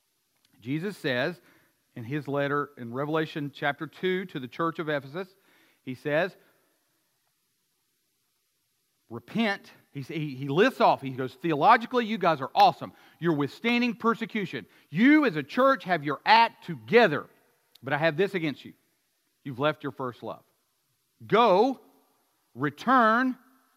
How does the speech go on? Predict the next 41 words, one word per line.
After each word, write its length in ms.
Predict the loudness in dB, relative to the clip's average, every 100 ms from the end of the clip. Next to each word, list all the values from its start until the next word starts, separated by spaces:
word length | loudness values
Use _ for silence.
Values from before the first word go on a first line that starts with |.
| _ _ _ _
Now, 180 | 0 2
if 120 | 0 0
we 200 | 2 6
were 180 | 6
writing 320 | 8 8 6 2
it, 120 | 0
we 80 | -2
would 140 | -2
say, 200 | 0 0
"And 260 | -2 -4 -2
feel 400 | 0 2 2 2
the 80 | 2
way 180 | 4 2
you 220 | -2 -4
felt 320 | 0 0 0 _
at 80 | -12
the 80 | -8
beginning." 320 | -4 -4 -4 -14 _ _ _ _ _ _ _ _
But 100 | -16
that's 140 | -12 -2
not 220 | -2 -2
what 140 | -6
Jesus 280 | -8 -14 -12
says. 360 | -8 -8 -10 -14 _ _ _ _ _
He 80 | -14
says, 180 | -12 -6
"Go, 420 | -2 0 0 -2 -8 _ _ _ -14
return, 640 | -12 -6 -4 -2 -4 -6 -14 _ _ _ -10
and 280 | -8 -10 -2
do 600 | 2 2 2 -2 -4 -8 _
what 340 | -2 -2 -2 -8
you 140 | -8
did 640 | -8 -2 0 2 0 -4 -10 _ _ _ -6
in 80 |
the 80 | -6
beginning." 360 | -4 -6 -8 -12 _ _ _ _ _ _
I've 200 | 6 6
heard 480 | 6 4 4 4 2
that 280 | 2 0 -2
text 520 | -4 -2 -4 -8 _
preached 560 | -2 -2 -2 -10 _